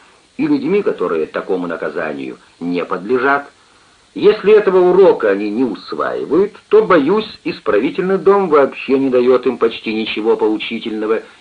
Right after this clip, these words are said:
и способствующего улучшению их нравственности.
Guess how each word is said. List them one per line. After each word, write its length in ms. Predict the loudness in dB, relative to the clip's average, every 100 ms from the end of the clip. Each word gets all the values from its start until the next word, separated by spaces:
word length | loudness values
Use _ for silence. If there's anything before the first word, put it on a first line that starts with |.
| -10
и 80 | -8
способствующего 1120 | -8 -4 0 0 0 -4 -4 -2 -2 -2 -2
улучшению 920 | -2 -6 -6 -6 -2 -2 -2 -4 -6
их 200 | -10 -12
нравственности. 1120 | -10 -6 -4 -4 -8 -18 -18 -18 -20 -20 -20